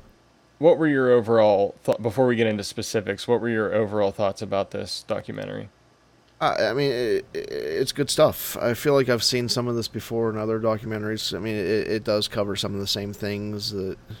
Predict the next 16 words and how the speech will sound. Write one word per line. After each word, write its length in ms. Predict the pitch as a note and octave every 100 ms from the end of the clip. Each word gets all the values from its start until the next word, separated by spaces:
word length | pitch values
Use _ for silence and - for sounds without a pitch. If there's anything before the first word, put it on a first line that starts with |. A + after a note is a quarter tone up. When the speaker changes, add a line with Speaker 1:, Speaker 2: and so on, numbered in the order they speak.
| - _ _ -
Speaker 2:
have 260 | G#2 G2+
been 140 | A2+ G2
around 520 | F#2 F#2 F#2+ F#2+ F#2
for, 500 | - F#2+ F#2 F2+ F#2 -
you 100 | F2
know, 200 | E2+ E2 G#2+
a, 300 | - F2 -
a 20 | D#2+
little 240 | F2+ F#2
while, 260 | F2 E2+ F2+
so 180 | F#2 F#2
it 80 |
does 240 | F#2 G2 - - - _ _ _ _
tread 220 | - G#2+
on 160 | G2+ G2
some, 300 | - F2 F2